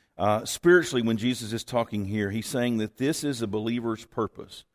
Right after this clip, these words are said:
to slow or to retard the, the spiritual and moral corruption and decay in our world. Now,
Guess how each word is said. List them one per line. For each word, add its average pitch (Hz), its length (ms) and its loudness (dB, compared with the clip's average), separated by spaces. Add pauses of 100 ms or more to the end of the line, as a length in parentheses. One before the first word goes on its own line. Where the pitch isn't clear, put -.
(500)
to 135 160 2
slow 156 500 6
or 143 140 8
to 127 180 0
retard 135 680 4
the, 113 100 4
the 107 140 -4
spiritual 147 680 0
and 110 100 2
moral 131 320 4
corruption 120 760 -2
and 107 160 -2
decay 110 580 -2 (540)
in 113 120 0
our 101 200 0
world. 95 400 -2 (1800)
Now, 143 140 -2